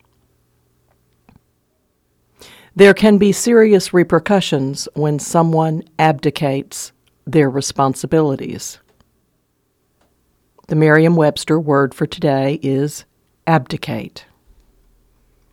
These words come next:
The articles we will begin reading from the front page of the New York Times for today, December fifth, above the fold,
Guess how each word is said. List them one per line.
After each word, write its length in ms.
The 120
articles 440
we 140
will 160
begin 340
reading 540
from 340
the 80
front 300
page 600
of 260
the 100
New 100
York 220
Times 440
for 140
today, 640
December 380
fifth, 500
above 320
the 60
fold, 460